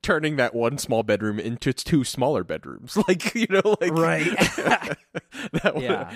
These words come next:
Speaker 1: I would love to see that stuff, you know? I mean, the outside world might not care, um, but,
Speaker 2: Right,
Speaker 1: you know,
Speaker 2: right.
Speaker 1: um,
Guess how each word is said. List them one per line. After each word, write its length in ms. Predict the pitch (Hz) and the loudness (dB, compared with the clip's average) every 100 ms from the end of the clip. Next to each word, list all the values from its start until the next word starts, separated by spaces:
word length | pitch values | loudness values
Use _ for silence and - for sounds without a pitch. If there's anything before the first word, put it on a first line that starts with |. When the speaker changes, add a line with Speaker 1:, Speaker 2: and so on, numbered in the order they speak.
| 214 | -2
Speaker 1:
I 60 | 160 | -2
would 120 | 151 | 0
love 160 | 175 208 | -2 -2
to 80 | 127 | -6
see 180 | - 95 | -6 -6
that 200 | 82 - | -6 -8
stuff, 340 | - 69 - | -10 -10 -8
you 80 | 104 | -6
know? 180 | 95 110 | -2 2
I 80 | 139 | 2
mean, 220 | 147 127 180 175 | 2 0 -10 -4
the 80 | - | 0
outside 340 | 135 - 120 101 | 0 2 -2 0
world 320 | 98 156 123 | 0 0 0
might 160 | 87 | -4
not 200 | 82 67 | -6 -10
care, 380 | - - 85 104 - - | -12 -12 -10 -12 -16 -10
um, 360 | 110 92 69 95 | -8 -6 -8 -8
but, 200 | 95 80 | -8 -8
Speaker 2:
Right, 360 | 123 113 98 85 | -6 -4 -4 -6
Speaker 1:
you 60 | 85 | -10
know, 160 | 95 - | -12 -8
Speaker 2:
right. 260 | 104 92 | -6 -6
Speaker 1:
um, 200 | 85 101 | -8 -14